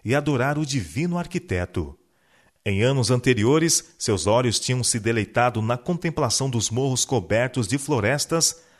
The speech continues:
dos verdes vales e frutíferas planícies, e nas belezas da natureza sempre deleitara em considerar a sabedoria e a habilidade do Criador.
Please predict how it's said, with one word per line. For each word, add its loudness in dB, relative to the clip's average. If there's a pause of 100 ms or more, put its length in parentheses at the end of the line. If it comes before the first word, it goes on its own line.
(120)
dos -4
verdes -2
vales 2
e -4
frutíferas -2
planícies, 0 (720)
e -2
nas 2
belezas 2
da 0
natureza 2
sempre 0
deleitara 0
em 0
considerar 0
a 0
sabedoria 0
e 0
a 4
habilidade 0
do -2
Criador. -4